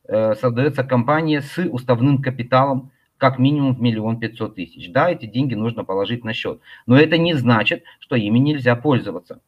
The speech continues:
Да? То есть компания, как и любая другая португальская компания, имеет деньги на счету, имеет право инвестировать. В том числе купить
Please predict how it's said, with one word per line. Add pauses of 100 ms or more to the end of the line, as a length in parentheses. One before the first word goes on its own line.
(640)
Да?
То
есть
компания,
как
и
любая
другая
португальская
компания,
имеет
деньги
на
счету,
имеет
право
инвестировать. (240)
В
том
числе (280)
купить